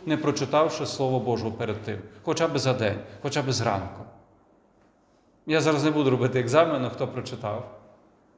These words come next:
бо я не для цього є тут, щоб робити екзамен. Ось. Але дуже важливо, щоб ви читали. Тоді зовсім по-іншому ти будеш сприймати Слово Боже. Ну, якщо ти не читаєш, то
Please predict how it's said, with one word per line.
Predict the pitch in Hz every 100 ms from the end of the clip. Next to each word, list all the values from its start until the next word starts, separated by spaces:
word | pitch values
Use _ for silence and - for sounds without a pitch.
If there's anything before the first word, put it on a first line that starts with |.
| -
бо |
я | 131 131
не | 131
для | 131
цього | 127 139 117
є | 117
тут, | 113 123
щоб | - 110
робити | 123 117 120
екзамен. | 107 110 98 95 - - - - - -
Ось. | 139 120 104 - - - -
Але | 135
дуже | 139 151 151
важливо, | 147 131 175 170
щоб | - 139
ви | 131 139
читали. | 131 120 101 95 - - - -
Тоді | 139 131
зовсім | 139 190 190 165
по-іншому | 175 190 185 160
ти | 151
будеш | 143 143 -
сприймати | 147 139 151 139
Слово | - 127 117
Боже. | 101 92 - - - _ _ _ _ _ _ _
Ну, | 151
якщо | 156 156
ти | 208 226
не | 226
читаєш, | 220 220 160 196 254 - - - - _ -
то | 233 214